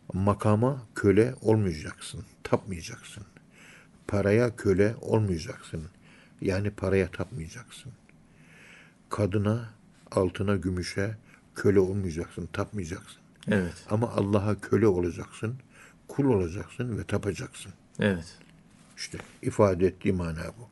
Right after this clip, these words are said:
Speaker 2: Sadece Allah'a kul olacaksın.
Speaker 1: Ama biz insanlar, insanların büyük bir çoğunluğu paraya ve makama kul ve esir ve köle. Yani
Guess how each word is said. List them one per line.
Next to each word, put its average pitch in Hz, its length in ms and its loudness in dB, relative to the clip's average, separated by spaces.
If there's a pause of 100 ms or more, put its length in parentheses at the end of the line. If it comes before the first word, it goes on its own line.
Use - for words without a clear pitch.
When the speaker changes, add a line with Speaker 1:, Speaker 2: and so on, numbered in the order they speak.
Speaker 2:
Sadece 101 440 0
Allah'a 101 400 2
kul 92 140 -6
olacaksın. - 560 -6 (640)
Speaker 1:
Ama 101 200 0
biz 95 140 -2
insanlar, 104 600 -2 (760)
insanların 107 640 2 (140)
büyük 120 400 0
bir 127 60 0
çoğunluğu 98 720 2 (440)
paraya 101 500 4
ve 107 60 6
makama 98 560 2 (960)
kul 110 340 6 (960)
ve 104 100 6
esir 107 540 4 (380)
ve 101 140 6
köle. 95 380 2 (1800)
Yani 95 280 2